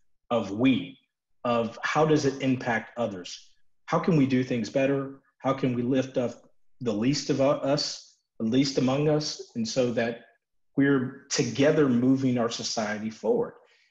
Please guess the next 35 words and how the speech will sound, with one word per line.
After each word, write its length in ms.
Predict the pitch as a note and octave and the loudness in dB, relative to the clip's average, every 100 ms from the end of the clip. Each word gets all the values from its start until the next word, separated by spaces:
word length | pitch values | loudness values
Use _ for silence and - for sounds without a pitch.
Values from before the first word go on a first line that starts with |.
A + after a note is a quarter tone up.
| _ C#3 | _ -2
If 100 | C#3 | 0
you 100 | D3+ | 2
think 220 | F#3+ F#3 | 2 2
about, 520 | D3+ C3+ C3 C3 - _ _ _ _ _ _ - | 2 4 2 0 -10 _ _ _ _ _ _ -4
for 80 | C3 | -2
example, 600 | A#2 B2+ C3+ C3 A#2+ A#2 | 0 0 0 0 0 0
harnessing 520 | - C3+ B2+ - A#2+ | 0 0 0 -2 -6
fire, 640 | - C#3+ C3+ A#2+ G#2+ A2+ | -4 0 0 0 -2 -6
you 120 | C#3 A2+ | -8 -8
know, 240 | G#2+ C#3 | -4 -4
it 180 | D3 - | -4 -8
serves 420 | - C#3+ D#3 B2+ | -2 2 2 2
one 220 | A#2+ D3 | -2 -2
person, 460 | C#3+ D3+ D#3 D3+ B2+ | 0 -2 0 -4 0
great, 360 | D3+ D3+ - - | 0 0 -4 -4
but 120 | A#2+ | -2
it 160 | B2 - | -2 -4
serves 340 | C#3+ C#3 B2+ | -2 -2 -4
a 40 | |
lot 300 | A2+ C3 D3+ | -4 -4 -4
more 160 | C3+ B2+ | -4 -6
people 580 | - D3+ C#3+ A2+ A2 - _ _ | -6 -8 -4 -4 -4 -8 _ _
when 140 | C3 C3 | 0 2
you 120 | B2+ | 2
can 300 | C3+ B2 - | 0 -2 -4
warm 600 | C3 A#2+ C#3 D3 C#3+ D3+ - | -4 2 4 4 0 -4 -8
a 60 | B2+ | -6
community, 560 | - C3+ C#3+ A#2 G2 | -2 0 0 -2 -6
right? 320 | G2 A2 B2 B2+ | -10 -6 -6 -6
Or 340 | B2 A#2+ A#2 - _ | -4 -2 -4 -10 _
water 460 | A#2+ A#2+ C3+ D3 C#3+ | -4 0 2 4 2
that 260 | B2+ B2 D3 | 2 0 -2
is 200 | B2 D3 | -4 0
able 300 | C3+ C3 B2+ | 0 0 -4
to 380 | - B2+ B2 | -2 -2 -2